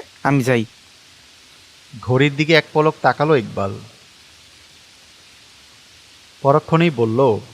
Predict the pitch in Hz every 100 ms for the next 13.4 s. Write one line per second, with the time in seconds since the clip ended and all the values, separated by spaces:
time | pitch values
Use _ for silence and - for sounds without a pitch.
0 | - - - - - - - - - 113
1 | 127 135 139 160 240 - - - - 120
2 | 139 151 160 151 151 170 175 170 147 131
3 | 170 185 127 104 - 104 107 - - -
4 | - 139 156 165 165 - 147 147 139 127
5 | 156 131 151 160 123 117 104 104 120 -
6 | - - - - 165 151 170 180 202 147
7 | 131 139 160 160 156 165 196 - - -
8 | - - - - - - - 160 170 143
9 | - - - - - - 156 160 170 165
10 | - 185 180 180 135 127 - - - -
11 | - 180 - 165 127 113 - - - 208
12 | 220 220 208 208 208 233 254 254 294 254
13 | 180 139 - 127